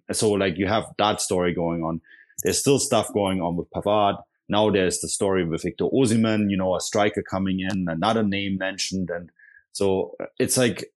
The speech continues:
there's so many little things going on all at once. And it feels like the Man City result, a good Man City result, could put out a lot of these fires all at once. But if they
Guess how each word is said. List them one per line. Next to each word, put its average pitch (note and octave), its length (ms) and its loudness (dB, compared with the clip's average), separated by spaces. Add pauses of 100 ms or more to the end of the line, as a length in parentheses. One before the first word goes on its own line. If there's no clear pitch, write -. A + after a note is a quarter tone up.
(140)
there's B2 260 2
so C#3+ 280 4
many B2+ 380 4
little G#2 220 4
things G#2+ 300 -2
going G2 300 0
on F#2+ 180 -2
all F#2 220 -2
at F2 100 -6
once. F#2+ 340 -2
And F#2+ 140 -6
it - 80 -12
feels A#2 240 0
like G2+ 240 0
the F#2+ 80 0
Man F2+ 320 -2
City G#2+ 340 0
result, F2 580 -2
a G2 80 -2
good C3+ 300 0
Man G#2 200 -2
City G2 240 0
result, F2 480 -2
could - 200 -6
put - 260 -2
out G2 220 2
a - 60 0
lot F2+ 220 0
of F2 120 -6
these F2 180 -4
fires D#2+ 400 -2
all G2 140 2
at E2 140 0
once. - 440 -6 (600)
But G2 180 2
if - 160 0
they E2+ 280 0